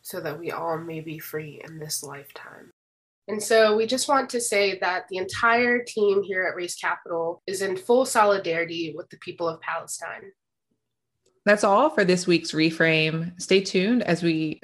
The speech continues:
Speaker 2: dive into the segment of our environmental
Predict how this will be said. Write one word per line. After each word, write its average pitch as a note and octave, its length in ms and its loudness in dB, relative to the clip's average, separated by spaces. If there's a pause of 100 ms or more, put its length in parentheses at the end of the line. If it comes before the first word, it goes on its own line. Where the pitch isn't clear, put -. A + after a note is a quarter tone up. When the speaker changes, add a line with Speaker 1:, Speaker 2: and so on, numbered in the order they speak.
Speaker 2:
dive E3+ 360 4
into F#3 420 0
the E3+ 80 0
segment F3+ 580 -2
of E3+ 100 0
our D#3+ 200 4
environmental D#3+ 640 0